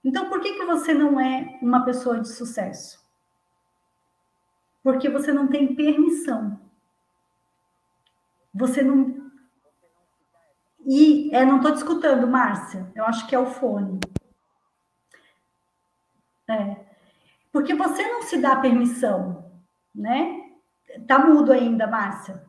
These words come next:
É, você não se dá permissão, você fica esperando uma validação, você fica esperando uma aprovação, você fica esperando algo externo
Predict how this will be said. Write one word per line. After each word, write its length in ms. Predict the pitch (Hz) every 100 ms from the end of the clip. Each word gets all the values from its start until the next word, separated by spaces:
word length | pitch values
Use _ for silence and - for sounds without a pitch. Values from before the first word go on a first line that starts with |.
| _ - - _
É, 160 | 233 240
você 240 | 262 311
não 160 | 320 392
se 140 | -
dá 180 | 262 269 269
permissão, 520 | 254 254 - 214 214
você 240 | 247 302
fica 380 | 285 330 330 339
esperando 800 | 330 - 370 339 320 359 359 277
uma 220 | 262 254
validação, 880 | 254 240 240 240 233 240 208 190 - _ -
você 300 | 247 262 294
fica 200 | 311 320
esperando 640 | 294 302 262 277 320 294
uma 160 | 254 233
aprovação, 600 | 240 226 220 - 214 196
você 240 | 208 226 254
fica 220 | 302 311
esperando 960 | 311 - 262 233 269 311 262 196 175 - _ _ _
algo 580 | 254 285 359 415 311 302
externo 880 | 302 294 - 220 202 196 190 185